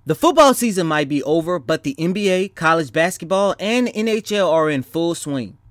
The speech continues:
BetOnline even covers awards, T V shows, and reality T V, with real-time updated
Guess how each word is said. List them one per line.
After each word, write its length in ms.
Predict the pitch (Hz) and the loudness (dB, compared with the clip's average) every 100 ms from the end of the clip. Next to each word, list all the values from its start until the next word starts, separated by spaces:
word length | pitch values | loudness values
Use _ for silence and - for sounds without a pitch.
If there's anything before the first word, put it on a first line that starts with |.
| _ _ _ _ _ _ _ 117 | _ _ _ _ _ _ _ 2
BetOnline 640 | 190 254 262 226 202 196 | 4 6 4 4 2 0
even 300 | 208 185 170 | -2 -4 -4
covers 500 | - 175 156 151 - | 0 0 0 -4 -4
awards, 680 | 131 123 156 202 214 214 - _ | -4 -2 0 2 0 -2 -10 _
T 180 | - 277 | -4 -2
V 120 | 269 | -2
shows, 460 | 202 151 143 151 - | -2 -2 -2 -4 -4
and 300 | 214 285 269 | -2 0 0
reality 500 | 240 226 220 202 196 | 0 0 0 -2 -6
T 220 | - 175 | -6 -8
V, 240 | 151 117 - _ _ _ _ _ _ _ - | -6 -8 -10 _ _ _ _ _ _ _ -14
with 200 | - 165 | -2 -2
real-time 580 | 147 190 262 - 202 196 | 2 4 4 2 -2 -2
updated 420 | 165 170 151 151 | -2 -2 -2 -2